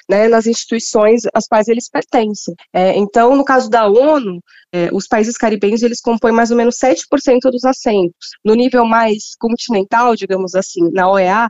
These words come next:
na Organização dos Estados Americanos, eles compõem quarenta por cento dos assentos. E é muito interessante observar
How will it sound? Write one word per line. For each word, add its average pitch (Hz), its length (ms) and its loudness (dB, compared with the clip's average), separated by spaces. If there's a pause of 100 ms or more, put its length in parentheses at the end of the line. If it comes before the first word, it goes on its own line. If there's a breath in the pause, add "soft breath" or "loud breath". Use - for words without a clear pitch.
(120)
na 185 60 -2
Organização 196 480 0
dos 190 60 -2
Estados 185 260 -2
Americanos, 190 520 -2
eles 233 160 -6
compõem 254 340 0
quarenta 285 540 2
por - 160 -8
cento 190 400 -6
dos 190 140 -8
assentos. 170 640 -4 (220 loud breath)
E 208 60 4
é 202 60 2
muito 269 200 2
interessante 311 600 2
observar 196 600 0